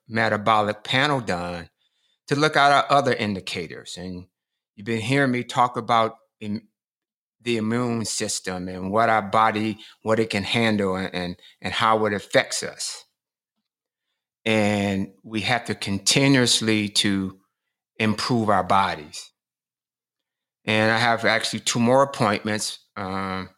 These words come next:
before this full, I guess, six weeks or, you know,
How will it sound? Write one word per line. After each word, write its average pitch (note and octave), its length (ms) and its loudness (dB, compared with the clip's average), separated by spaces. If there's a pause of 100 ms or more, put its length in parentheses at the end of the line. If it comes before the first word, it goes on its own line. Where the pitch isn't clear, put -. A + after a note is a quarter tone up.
(760)
before G#2 380 -2
this G2+ 220 -4
full, G#2+ 340 2
I G2+ 140 4
guess, G2+ 240 -4
six - 440 -2
weeks G#2+ 420 -6
or, F#2+ 360 -4 (840)
you G#2 80 -12
know, G2 360 -4